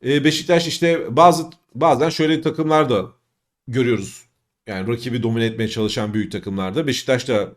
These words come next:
bunu yaptığı yıllar oldu. İki tane stoperini bırakır,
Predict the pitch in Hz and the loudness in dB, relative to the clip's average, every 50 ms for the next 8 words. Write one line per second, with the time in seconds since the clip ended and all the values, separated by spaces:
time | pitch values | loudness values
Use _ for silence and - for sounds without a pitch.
0 | _ _ _ _ 113 117 120 120 117 113 110 107 107 - - 117 107 110 110 101 | _ _ _ _ -6 -4 -2 0 0 2 0 0 -2 -2 -4 -4 -2 -2 -2 0
1 | 104 101 101 98 95 92 110 170 208 202 - - _ _ _ _ _ _ _ _ | 0 0 0 -2 -2 -2 -2 -4 -4 -4 -8 -16 _ _ _ _ _ _ _ _
2 | _ _ _ _ _ _ _ _ _ _ _ _ _ - 170 170 220 220 220 196 | _ _ _ _ _ _ _ _ _ _ _ _ _ -12 -4 -2 -2 2 2 4
3 | 185 185 170 - - 190 185 180 170 151 127 127 120 120 120 117 127 202 196 - | 4 2 2 2 0 2 2 4 2 2 2 2 2 2 2 2 0 -2 -2 -2
4 | - - - - | -6 -12 -14 -16